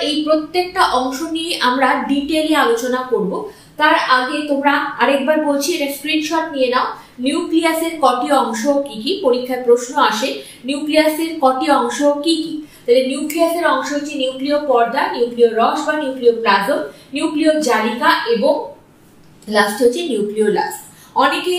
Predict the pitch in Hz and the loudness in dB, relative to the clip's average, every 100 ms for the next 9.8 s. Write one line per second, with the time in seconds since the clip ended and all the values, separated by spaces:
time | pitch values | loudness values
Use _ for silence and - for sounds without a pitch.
0 | 359 - - 311 311 294 277 311 311 294 | -4 -6 0 2 2 0 -2 0 0 2
1 | 294 - 302 - 302 - 277 294 302 247 | 2 2 0 2 0 2 2 2 2 2
2 | 240 262 262 269 285 285 302 302 - 320 | 2 0 0 -2 -2 0 0 0 0 0
3 | 311 233 - - - - 262 330 339 330 | 0 -2 -6 -8 -18 -12 -4 -4 -2 -2
4 | 349 320 277 285 302 330 330 311 320 - | -2 -2 -4 -4 -2 0 0 -2 0 0
5 | - 330 320 294 269 294 302 294 330 330 | 0 -4 -4 -2 -4 -4 -4 -2 2 2
6 | 339 339 - _ 277 277 277 294 311 339 | 2 -2 -12 _ 2 4 2 2 2 2
7 | 339 - - - 226 226 226 - - - | -2 0 0 0 -2 -2 -4 -6 -10 -14
8 | _ _ - 302 339 359 370 311 330 339 | _ _ -4 0 2 0 -2 -2 0 0
9 | 320 320 - 240 254 302 330 | 0 0 0 0 0 0 -2